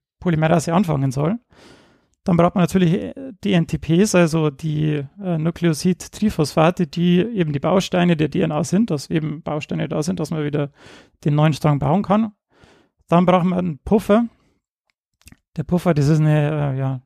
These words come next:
eine, mm, ja, eine Lösung, die den P-H-Wert eben konstant hält und eben, ja,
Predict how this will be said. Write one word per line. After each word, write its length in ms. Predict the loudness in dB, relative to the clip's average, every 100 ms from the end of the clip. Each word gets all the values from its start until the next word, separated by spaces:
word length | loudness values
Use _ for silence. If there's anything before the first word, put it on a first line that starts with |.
| _
eine, 280 | -8 -6 -6 -12 _ _ _ _ -12
mm, 340 | -8 -6 -6
ja, 120 | -4
eine 180 | -4 -4
Lösung, 400 | -2 -2 0 0
die 140 | 0 -2
den 160 | -2
P-H-Wert 500 | 0 4 4 4 0
eben 300 | -2 -4 -8
konstant 560 | -8 -8 -4 -4 -4 0
hält 300 | 0 -2 -12 -20 -20 -20 _ _ -2
und 340 | 2 2 2
eben, 340 | -2 -2 -6 -16 _ -2
ja, 260 | 0 0